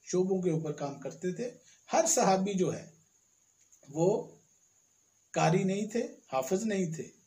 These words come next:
मुहद्दिस नहीं थे। आपको तारीख के अंदर देखें, अ, चंद सहाबा के नाम नजर आते हैं। अन अबू हुरैरा, काला काला रसूलुल्लाह सल्लल्लाहु अलैहि वसल्लम। अ-, अबू हुरैरा रज़ी अल्लाह ताला अन्हु से रवायत है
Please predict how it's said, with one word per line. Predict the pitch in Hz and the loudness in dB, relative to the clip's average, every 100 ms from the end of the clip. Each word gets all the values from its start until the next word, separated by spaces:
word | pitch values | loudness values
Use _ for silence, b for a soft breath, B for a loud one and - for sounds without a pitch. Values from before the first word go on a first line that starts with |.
| _ _ - | _ _ -6
मुहद्दिस | 156 185 196 233 208 | 0 2 4 2 2
नहीं | 185 160 160 | 0 -2 -4
थे। | 160 - b b 180 | -10 -14 b b -2
आपको | 220 233 254 | 0 2 2
तारीख | 240 196 226 240 - | 4 4 4 0 -2
के | |
अंदर | 262 247 220 | -2 0 2
देखें, | 185 165 202 | 2 2 0
अ, | 247 - _ _ _ 175 175 165 | -2 -10 _ _ _ -6 -2 0
चंद | 285 294 | 0 4
सहाबा | 202 196 208 | 4 6 4
के | 208 | 2
नाम | 196 202 | 0 0
नजर | 196 190 | 2 4
आते | 170 160 190 | 2 2 -2
हैं। | 202 226 - _ 240 | -6 -10 -16 _ 2
अन | 240 | 6
अबू | 208 214 | 6 6
हुरैरा, | 190 185 180 165 165 - - _ _ _ - | 4 6 6 4 -2 -8 -20 _ _ _ 0
काला | 196 220 | 6 6
काला | 208 214 214 | 8 8 10
रसूलुल्लाह | 196 185 214 202 202 180 | 8 6 4 4 6 4
सल्लल्लाहु | 190 190 175 | 4 2 2
अलैहि | 160 | 0
वसल्लम। | 170 160 - - _ _ _ _ _ - | -2 -4 -8 -14 _ _ _ _ _ 0
अ-, | 214 220 - - | 2 0 -4 0
अबू | 196 233 | 2 4
हुरैरा | 220 165 202 262 | 6 8 8 8
रज़ी | 247 214 220 | 4 4 2
अल्लाह | 214 190 | 4 4
ताला | 185 185 | 4 4
अन्हु | 180 185 | 4 2
से | 175 | 2
रवायत | 175 151 147 147 175 | 2 2 2 -2 -8
है | - | -10